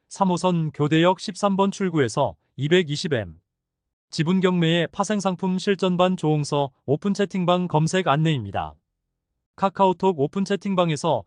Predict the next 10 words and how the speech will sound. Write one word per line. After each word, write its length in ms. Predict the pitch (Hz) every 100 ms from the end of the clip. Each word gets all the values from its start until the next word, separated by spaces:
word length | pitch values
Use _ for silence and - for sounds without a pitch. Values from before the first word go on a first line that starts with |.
| _
지분경매 640 | - 147 180 180 185 185
조홍서로 640 | - 156 165 156 160 165
검색하시면 840 | - 139 147 170 156 131 127 156 110 _ _
지분경매의 760 | - 151 185 180 170 139 156 175
파생상품 760 | 202 196 202 175 151 127 92 92 _ _ _ _ _ _
실전반 580 | - 202 202 196 190 196
조홍서방에 800 | 165 175 180 180 151 156 156 107 107
무료로 360 | 139 180 190
입장 300 | 165 - 190
가능합니다. 760 | 180 170 180 165 131 107 82